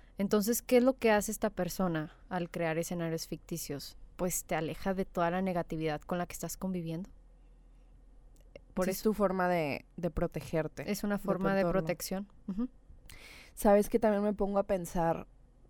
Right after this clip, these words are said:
Speaker 2: digo, creo que va ligado al siguiente punto, y es que también se puede deber a traumas del pasado.
Speaker 1: Ujú.
Speaker 2: Em,
Speaker 1: En tu adolescencia.
Speaker 2: pues, puedes haber sido víctima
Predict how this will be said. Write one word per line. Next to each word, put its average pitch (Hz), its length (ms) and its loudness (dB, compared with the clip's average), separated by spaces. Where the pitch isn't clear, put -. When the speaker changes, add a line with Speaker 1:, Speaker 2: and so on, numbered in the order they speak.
Speaker 2:
digo, 165 600 4
creo 165 180 0
que 175 100 2
va 175 140 6
ligado 170 520 4
al 165 140 0
siguiente 151 400 -4
punto, 165 320 -2
y 156 120 -2
es 151 100 -4
que 160 100 -8
también 160 220 -4
se 165 80 -4
puede 165 220 2
deber 156 180 2
a 151 60 -2
traumas 156 420 -4
del 165 160 0
pasado. - 420 -6
Speaker 1:
Ujú. 214 220 4
Speaker 2:
Em, 156 840 0
Speaker 1:
En 208 140 4
tu 208 80 4
adolescencia. 185 600 2
Speaker 2:
pues, - 640 4
puedes 180 240 6
haber 185 220 2
sido 180 200 2
víctima 170 760 -4